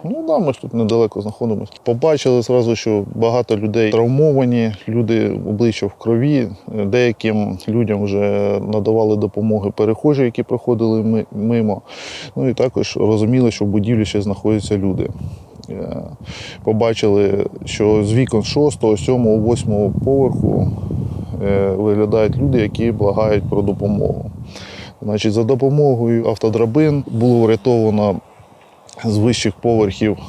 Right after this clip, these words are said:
три людини, два чоловіка і, і жінка. І також було ще врятовано дев'ятнадцять чоловік окремо з будівлі. На жаль, один з рятованих нашими підрозділами, який був доставлений до лікарні швидкої медичної допомоги,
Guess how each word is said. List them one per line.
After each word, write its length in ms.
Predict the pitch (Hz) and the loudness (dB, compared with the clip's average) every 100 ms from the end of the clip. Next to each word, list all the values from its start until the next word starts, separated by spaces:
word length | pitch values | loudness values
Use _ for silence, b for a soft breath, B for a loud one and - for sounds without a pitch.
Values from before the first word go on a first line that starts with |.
| B | B
три 260 | 113 113 - 104 110 | -2 0 0 -4 -2
людини, 500 | 107 104 160 156 127 | 0 2 2 2 2
два 220 | 123 127 | 2 2
чоловіка 420 | - 120 120 101 | 2 0 0 0
і, 420 | 107 110 104 95 - | 0 0 -2 -4 -6
і 100 | 110 | -4
жінка. 520 | 104 110 107 - 92 110 - | -2 0 0 -2 -6 -6 -8
І 80 | 113 | -4
також 380 | - 139 131 110 | 0 0 0 0
було 300 | 110 120 117 | 2 2 2
ще 140 | - | 0
врятовано 720 | 107 101 - 120 110 107 104 - | -2 -2 0 2 2 0 -2 -2
дев'ятнадцять 560 | 101 104 107 120 117 107 | -2 0 0 0 -2 -4
чоловік 520 | - 104 107 113 - | -2 0 2 0 -2
окремо 400 | 101 107 98 92 | -2 0 0 0
з 40 | 95 | 0
будівлі. 580 | 101 113 131 110 101 95 - | 0 2 2 2 0 -2 -8
На 180 | 107 110 | -4 0
жаль, 260 | 117 120 107 - | 2 2 0 -4
один 280 | 131 160 131 | 0 2 2
з 60 | |
рятованих 500 | 139 139 143 127 113 | 2 2 0 0 -2
нашими 320 | 123 117 120 | -4 -2 -2
підрозділами, 800 | 107 120 123 123 113 107 104 - - B B B B 110 | -2 0 2 2 2 0 -2 -8 -12 B B B B -2
який 220 | 104 113 | 0 0
був 160 | 110 | 2
доставлений 720 | 110 110 113 110 104 104 101 | 0 0 0 0 2 0 0
до 160 | 101 104 | 0 0
лікарні 320 | 107 110 107 | 0 0 -2
швидкої 320 | - - 110 | -6 -4 -2
медичної 560 | 104 101 107 101 101 101 | 0 0 -2 -2 -4 -2
допомоги, 540 | 98 101 110 107 98 | -2 -2 0 0 -2